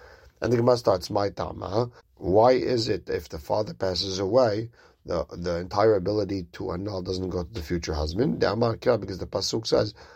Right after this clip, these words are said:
"Ben oreha bet avia." When she's a ne'ara, she's still in her father's house, as if to say she's not completely in her future husband's house yet,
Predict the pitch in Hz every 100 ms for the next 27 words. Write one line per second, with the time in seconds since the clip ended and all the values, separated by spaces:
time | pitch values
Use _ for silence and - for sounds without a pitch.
0 | _ - 101 98 92 104 127 143 110 107
1 | 92 87 - 95 101 85 78 87 82 92
2 | 95 90 95 90 117 139 120 92 - -
3 | 123 107 104 98 98 92 110 107 98 98
4 | 95 110 - - 131 104 95 - - _
5 | - - - _ _ _ _ 95 104 120
6 | - 110 - 139 113 110 - - 107 110
7 | 113 117 113 - 123 117 107 104 95 95
8 | 85 113 - 101 98 95 87 87 90 87
9 | - - 104